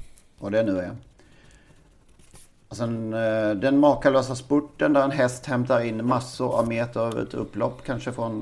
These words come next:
ja, sista häst till, eh, till, till vinst över ett upplopp.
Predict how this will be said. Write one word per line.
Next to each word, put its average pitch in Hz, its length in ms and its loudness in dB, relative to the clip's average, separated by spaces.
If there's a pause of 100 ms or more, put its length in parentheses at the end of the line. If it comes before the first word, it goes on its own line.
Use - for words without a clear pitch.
ja, 92 300 -4
sista 120 320 -4
häst 104 260 -2
till, 98 320 -2
eh, 95 140 -6 (220)
till, 95 280 -4
till 101 100 -6
vinst 95 420 -4
över 90 160 -6
ett - 120 -8
upplopp. - 380 -10